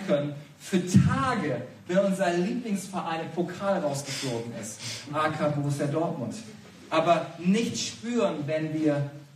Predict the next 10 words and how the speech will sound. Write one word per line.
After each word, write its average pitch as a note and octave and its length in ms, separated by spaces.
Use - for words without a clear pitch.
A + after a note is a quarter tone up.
die D#3+ 100
Not F3+ 500
in E3 120
dieser D3 260
Welt C#3 260
sehen. C#3 340
Und A#2+ 100
meine E3+ 220
Frage F#3+ 320
ist, E3 220